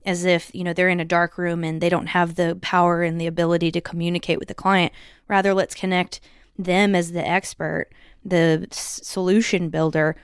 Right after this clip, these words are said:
with the client themselves and let them work together. And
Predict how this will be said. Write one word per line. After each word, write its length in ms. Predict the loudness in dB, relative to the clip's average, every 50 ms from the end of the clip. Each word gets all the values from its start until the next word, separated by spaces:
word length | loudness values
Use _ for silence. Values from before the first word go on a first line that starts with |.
| _ _ -2
with 140 | -2 -2 -2
the 60 | -2
client 320 | 0 0 0 0 0 -4
themselves 580 | -8 -12 -8 -2 0 2 4 4 2 0 -2 -6
and 100 | -6 -6
let 180 | -6 -6 -4
them 140 | -4 -4 -2
work 160 | -4 -4 -6
together. 460 | -8 -4 0 0 2 2 2 2 2 0
And 180 | 0 -2 -4